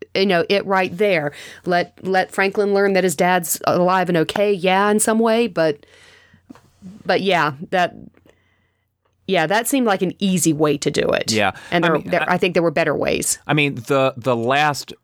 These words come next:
Speaker 2: the last shots of their bodies, that carries some weight. I liked that.
Speaker 1: Mm-hmm.
Speaker 2: Um,
Speaker 1: Yes.
Speaker 2: but, you know,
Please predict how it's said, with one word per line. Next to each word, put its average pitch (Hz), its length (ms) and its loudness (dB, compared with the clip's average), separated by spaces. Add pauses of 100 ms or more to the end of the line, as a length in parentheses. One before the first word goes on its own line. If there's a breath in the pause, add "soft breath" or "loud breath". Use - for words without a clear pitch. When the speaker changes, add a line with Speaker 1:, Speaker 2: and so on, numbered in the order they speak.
Speaker 2:
the 123 140 0
last 139 340 0
shots 131 680 0 (120)
of 101 480 2
their 107 180 2
bodies, 107 800 -4 (120)
that 143 380 0
carries 92 320 2
some 82 140 -2
weight. 52 400 -8 (160)
I 120 240 2
liked 113 640 -2
that. 95 500 -4 (180)
Speaker 1:
Mm-hmm. 104 40 -2
Speaker 2:
Um, 95 340 0
Speaker 1:
Yes. - 140 -8
Speaker 2:
but, 104 260 0
you 113 80 -2
know, 104 160 0